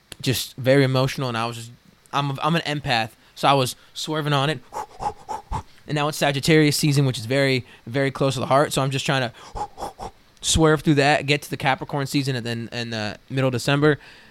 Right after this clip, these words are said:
And once that comes, you know, I think we'll, I think we'll have stuff figured out. But Noah, this was a pleasure, man. It's great to be back. Um, it's great to be back, man.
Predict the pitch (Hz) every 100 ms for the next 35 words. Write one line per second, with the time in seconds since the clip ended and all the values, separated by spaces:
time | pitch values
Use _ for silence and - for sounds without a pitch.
0 | - 131 139 147 156 - 180 175 147 160
1 | 202 226 220 _ _ _ _ _ _ _
2 | _ _ _ - 143 160 151 147 156 156
3 | 139 - 143 135 117 98 117 131 - -
4 | _ - - 127 147 147 120 98 - -
5 | _ _ _ _ _ _ - 123 120 107
6 | 143 135 131 127 127 123 - 127 131 131
7 | 117 127 127 135 - - 123 117 120 117
8 | 113 110 - _ _ - - _ - 131
9 | 156 156 139 120 110